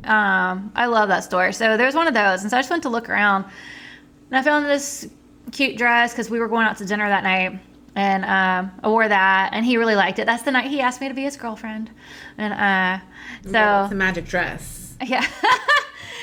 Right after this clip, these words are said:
Speaker 1: So I bought a dress, like, f-, to wear to dinner that night,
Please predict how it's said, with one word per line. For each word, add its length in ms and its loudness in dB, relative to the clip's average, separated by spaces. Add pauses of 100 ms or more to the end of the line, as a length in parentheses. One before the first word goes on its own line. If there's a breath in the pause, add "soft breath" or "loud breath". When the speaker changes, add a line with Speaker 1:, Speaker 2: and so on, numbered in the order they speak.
(160 loud breath)
Speaker 1:
So 520 2 (300 loud breath)
I 140 4
bought 220 4
a 60 2
dress, 380 -2
like, 300 -2
f-, 140 -16 (160)
to 80 -6
wear 280 2
to 140 -6
dinner 440 0
that 160 0
night, 340 -4